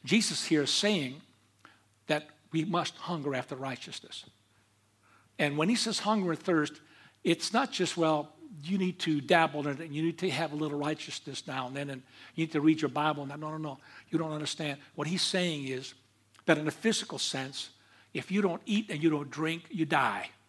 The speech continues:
And in the spiritual sense, we have to see it the same way, that if we don't have the righteousness of God, if we don't have that right standing, if we don't have his favor,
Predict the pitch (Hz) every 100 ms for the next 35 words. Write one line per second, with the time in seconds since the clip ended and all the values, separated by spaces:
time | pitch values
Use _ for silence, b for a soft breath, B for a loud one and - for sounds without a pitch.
0 | _ _ _ _ _ _ _ _ _ _
1 | _ _ B B B - 180 156 151 -
2 | - 233 202 - 151 135 - - 147 135
3 | - 151 151 165 - 175 151 151 - 165
4 | 160 180 147 123 B - 139 120 165 247
5 | 214 151 208 190 160 196 185 180 160 139
6 | 123 113 147 139 - 151 - 196 214 170
7 | 190 143 - 147 180 - - 190 185 -
8 | B B 147 - 202 254 196 147 202 160
9 | - - 185 226 151 151